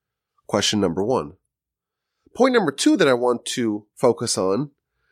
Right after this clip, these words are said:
is, you know, the story of our Parsha is Moshe giving the blessings to the tribes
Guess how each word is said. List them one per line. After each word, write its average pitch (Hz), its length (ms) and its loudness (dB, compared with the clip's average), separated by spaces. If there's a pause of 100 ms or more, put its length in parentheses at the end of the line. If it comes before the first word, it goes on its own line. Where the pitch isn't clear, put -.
(200)
is, 120 720 2
you 117 100 -2
know, 104 80 2
the 101 280 0 (260)
story 113 220 0
of 131 60 2
our 139 80 4
Parsha 117 480 -2
is 135 180 -8
Moshe 104 340 -2
giving 110 260 -2
the 110 60 -2
blessings 117 720 0
to - 100 -6
the 135 80 -4
tribes 101 640 -2